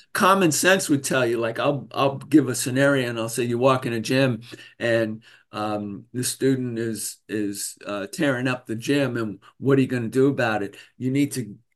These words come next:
you know, exit the stu-, you know, get all the students with the paraprofessional out of there. And then, um,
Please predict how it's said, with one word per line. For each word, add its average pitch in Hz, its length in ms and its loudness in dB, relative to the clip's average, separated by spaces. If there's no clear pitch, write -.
you 127 120 -2
know, 110 240 -2
exit - 480 -4
the 123 80 -6
stu-, 143 480 2
you 120 160 -6
know, 113 80 -2
get 131 220 4
all 135 180 2
the 135 100 0
students 131 440 -2
with 113 120 -4
the - 60 -14
paraprofessional 120 800 -2
out 131 200 -2
of 117 80 -6
there. 117 360 -2
And 120 140 -6
then, 120 400 -6
um, 104 440 -4